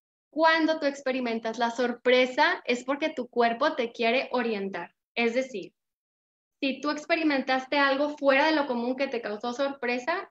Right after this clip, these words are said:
tu cerebro te está avisando, "Esto es nuevo para nosotros, no sabemos cómo actuar, vamos a pensar un poquito, vamos a detenernos y vamos a ver cómo procesar esta información".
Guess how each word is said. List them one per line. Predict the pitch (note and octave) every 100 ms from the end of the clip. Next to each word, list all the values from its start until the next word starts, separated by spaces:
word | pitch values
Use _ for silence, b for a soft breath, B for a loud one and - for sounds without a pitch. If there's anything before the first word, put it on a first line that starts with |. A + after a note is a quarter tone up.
| _
tu | C#4+
cerebro | C4+ B3+ A#3+ B3+
te | E4+
está | E4 C4
avisando, | B3 A#3+ A3+ G3 - -
"Esto | A#3 A#3+ G4
es | F#4
nuevo | C#4 C4 B3+
para | A#3+ A#3
nosotros, | G3 G3 B3+ C4 F#3+ G#3+ _ _ _ A#3+
no | B3+ C#4+
sabemos | D4+ F#4 F#3+ F#3 F#3 -
cómo | B3+ A#3+
actuar, | G#3+ - A#3+ G#3+ F#3+ - _ _
vamos | A#3 A#3 C4+ E4+
a | F4+
pensar | D4 B3+ B3 B3+
un | B3
poquito, | B3+ A#3+ A3 A3+
vamos | G#3+ A3+ A#3+
a | A#3+
detenernos | A#3 A3 A3 B3 C4+ D4 C#4+
y | A3
vamos | G#3+ A3+ A#3+
a |
ver | A3 A3
cómo | A3+ A#3 A#3
procesar | A#3 A#3 G#3+ - G3+
esta | G#3 -
información". | G#3 G#3 G3+ G3 - G3+